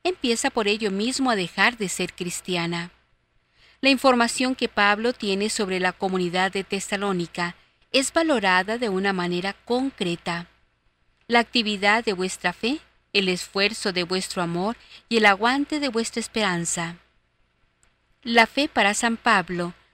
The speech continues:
no es simplemente un asentimiento intelectual,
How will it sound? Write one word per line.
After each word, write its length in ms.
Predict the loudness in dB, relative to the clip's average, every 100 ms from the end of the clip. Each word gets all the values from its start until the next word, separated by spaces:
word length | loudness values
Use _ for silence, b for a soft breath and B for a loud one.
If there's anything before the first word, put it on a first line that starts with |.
| 0
no 160 | 2
es 100 | 2 2
simplemente 1040 | 0 0 -2 -2 0 2 0 0 -2 -2
un 240 | 0 2
asentimiento 1080 | 4 4 2 0 -2 -2 -2 0 2 0 0
intelectual, 760 | -4 -2 -4 -4 -2 0 2